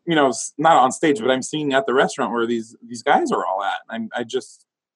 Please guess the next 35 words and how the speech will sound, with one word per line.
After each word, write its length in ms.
I, 120
I 120
couldn't 240
believe 320
it. 60
I 60
mean, 160
my 120
legs 260
were 100
shaking 360
like 180
crazy 320
because 240
I 60
couldn't, 380
I 60
could 120
barely 220
stand 500
with 180
the 80
nerves 640
and 120
the 160
anxiety 680
I 100
had 160
with 120
all 140
those 160
people 300
there. 180
But 300
it, 140